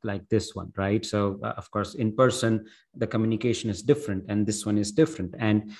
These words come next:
uh, one of the ways that we have coped with it is inculcate a culture of over communication, and especially, uh, written communication, right? So if you compel yourself to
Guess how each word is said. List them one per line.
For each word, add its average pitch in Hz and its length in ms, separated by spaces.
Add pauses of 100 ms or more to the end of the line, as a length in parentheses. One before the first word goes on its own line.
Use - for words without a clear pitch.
(300)
uh, 110 120
one 113 160
of 117 160
the 113 100
ways 120 360
that 113 220
we 117 200
have 127 400
coped 135 300
with 131 260
it 131 180
is 110 440 (260)
inculcate 120 680
a 107 120
culture 107 600
of 101 240
over 113 280
communication, 110 760
and 113 240
especially, 117 1200 (400)
uh, 107 460
written 113 260
communication, 98 680
right? 98 240
So 101 280 (440)
if 131 360
you 117 260
compel 120 560
yourself 113 720 (120)
to 101 180